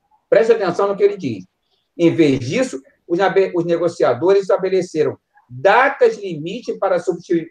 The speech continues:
para a substituição de produtos que haviam se tornado sinônimo de padrões de vida modernos, refrigeração, conservação de alimentos, et cetera. Ainda que as tecnologias requisitadas ainda não existissem.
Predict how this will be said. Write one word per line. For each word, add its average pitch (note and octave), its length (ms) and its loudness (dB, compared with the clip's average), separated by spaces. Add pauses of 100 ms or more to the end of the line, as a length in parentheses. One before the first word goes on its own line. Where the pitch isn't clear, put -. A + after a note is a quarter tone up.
(160)
para E3 160 4
a D3+ 40 0
substituição F3+ 680 -6
de C#3+ 100 -12
produtos C#3 640 -4 (300)
que G3 100 2
haviam F#3 300 2
se A3+ 160 -6
tornado F3 460 0
sinônimo F#3 500 -4
de G3 80 0
padrões F#3 460 0
de G3 160 4
vida F#3+ 260 0
modernos, E3+ 640 4 (340)
refrigeração, C3 960 -2 (300)
conservação B2 640 -2
de B2+ 80 -2
alimentos, C3 480 0
et D#3+ 140 -4
cetera. G#2 440 0 (1200)
Ainda D4 640 2
que C4 120 0
as A#3+ 140 4
tecnologias F#3+ 840 2
requisitadas F3 880 0
ainda G3 400 -4
não A#3 160 -4
existissem. G#3+ 840 -4